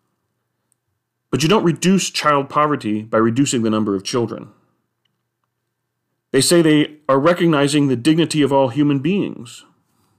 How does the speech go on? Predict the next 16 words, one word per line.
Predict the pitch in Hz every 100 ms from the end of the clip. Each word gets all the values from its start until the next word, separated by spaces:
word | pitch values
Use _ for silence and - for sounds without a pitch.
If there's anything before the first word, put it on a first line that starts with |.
| _ _ _ _ _ _
but | 131 117
certainly | 185 214 127 123
not | 120 117 - _ _ -
the | 117
dignity | 139 143 127 120 123
of | 110 117 120 _ _
the | 120 123
unborn | 120 120 131 170 160
human | 123 123 101
beings. | 95 95 - - 117
In | 110
fact, | 139 117 113
many | 110 151 143
of | 110
them | 113 107
will | 104